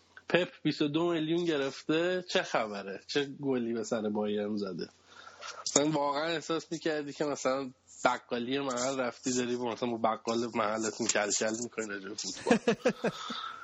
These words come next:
خیلی رو مخ بود. این خواستم یه ابراز همدردی بکنم با کسایی که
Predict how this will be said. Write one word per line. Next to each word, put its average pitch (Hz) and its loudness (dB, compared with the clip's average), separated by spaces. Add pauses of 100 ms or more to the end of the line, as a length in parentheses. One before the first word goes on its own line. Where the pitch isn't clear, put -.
(840)
خیلی 170 4
رو 131 0
مخ 123 0
بود. 117 0
این 127 0
خواستم 131 2
یه 135 2
ابراز 120 -2
همدردی 117 0
بکنم 123 2
با 110 0
کسایی 117 0
که 120 2